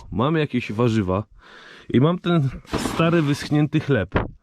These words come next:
I z tym starym, wyschniętym chlebem sobie to zjem, bo jak boczek, to ma dużo tłuszczu, więc ja sobie to zagrzeję, otworzę i będę wpieprzał z puszki. A tak się składa, że mam od Krzyśka widelec. Dziękuję ci, Krzysiu, za widelec, za łyżkę i za,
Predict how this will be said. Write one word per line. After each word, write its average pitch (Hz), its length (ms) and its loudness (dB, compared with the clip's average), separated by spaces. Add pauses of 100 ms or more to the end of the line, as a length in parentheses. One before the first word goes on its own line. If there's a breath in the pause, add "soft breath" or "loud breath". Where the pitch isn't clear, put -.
(680 soft breath)
I 135 140 4
z - 80 0
tym 190 160 4
starym, 185 380 2
wyschniętym 165 560 0
chlebem 143 340 2
sobie 147 200 0
to 151 120 2
zjem, 131 340 6
bo 139 280 2 (300 soft breath)
jak 120 260 4
boczek, 117 400 0
to 147 100 -2
ma 143 120 2
dużo 120 260 0
tłuszczu, 175 360 -2
więc 110 240 0
ja 113 80 0
sobie 113 180 -4
to 107 120 -2
zagrzeję, 104 440 2
otworzę 110 420 -2
i 120 200 -4
będę 117 300 4
wpieprzał - 600 -6
z - 80 -18
puszki. - 420 -6 (500 loud breath)
A 113 80 0
tak 139 180 -2
się 147 100 -4
składa, 147 400 2
że 143 100 0
mam 143 200 2 (340 soft breath)
od 156 220 2
Krzyśka 160 580 0 (260)
widelec. 156 560 2
Dziękuję 185 460 0
ci, 151 180 -4
Krzysiu, 151 340 2
za 131 160 4
widelec, 160 440 2
za 143 140 2
łyżkę 175 360 2
i 147 180 -2
za, 147 320 2